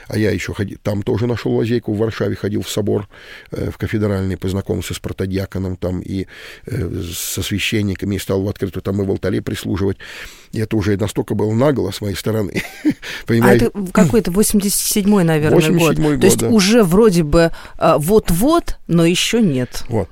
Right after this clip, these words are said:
Speaker 2: Да.
Speaker 1: Отцу, отцу показали все это, он промолчал, он ничего не мог сказать, был просто убит, что когда вот все это вот выложили, перед ним. То есть они ск-, все письма вскрывали, все читали. Вот. А,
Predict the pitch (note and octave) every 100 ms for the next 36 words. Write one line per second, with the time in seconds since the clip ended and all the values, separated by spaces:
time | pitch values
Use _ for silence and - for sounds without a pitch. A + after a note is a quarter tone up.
0 | - - C#3+ D3+ D3 C#3 - D3+ C3 C3+
1 | A#2 F3 D#3+ - - F#2+ - G2 B2 A2+
2 | A#2+ B2+ - C#3+ G2+ F2 F#2+ - A2+ G#2
3 | - G2+ F#2 F#2+ G#2 - A#2 A#2 A2 -
4 | - - F2 D#2 D2+ - - F#2 D#2+ E2+
5 | D#2 - A1+ F#2+ G#2 B2+ G2 F#2 D#2+ F#2
6 | E2 D2+ C#2+ C#2+ - - G2 - - -
7 | - C#3 D#3 - F#2 - G#2+ B2 F2+ -
8 | G#2 A2 - B1 - - - - - -
9 | - - G#2+ G#2 F#2+ -